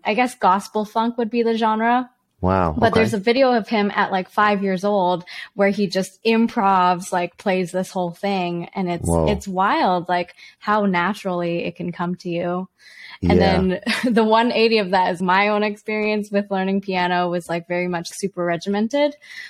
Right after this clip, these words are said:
Speaker 1: Maybe I should try playing with my eyes closed. <laughs>
Speaker 2: Hey, you know what? It's worth, it's worth a shot.
Speaker 1: I love that you're also a teacher because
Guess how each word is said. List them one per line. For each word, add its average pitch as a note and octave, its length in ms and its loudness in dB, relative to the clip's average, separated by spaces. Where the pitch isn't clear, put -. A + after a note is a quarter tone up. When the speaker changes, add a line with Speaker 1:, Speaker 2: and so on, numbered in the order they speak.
Speaker 1:
Maybe C4 260 0
I C#4 60 2
should C4+ 180 -6
try A3 380 -2
playing G3 200 -2
with G3+ 120 -4
my G#3 220 -4
eyes A3 100 -10
closed. - 480 -12
<laughs> - 1000 -2
Speaker 2:
Hey, G2 180 2
you F2 140 -2
know F#2 140 2
what? G#2 240 2
It's E2 160 -4
worth, G2+ 400 2
it's - 160 -6
worth G2 280 0
a G2 60 -2
shot. F2+ 460 0
Speaker 1:
I A#3+ 120 2
love B3 340 0
that D4+ 260 2
you're A3 260 -4
also G3+ 340 -4
a F#3 80 2
teacher F3+ 920 -4
because F#3+ 560 -2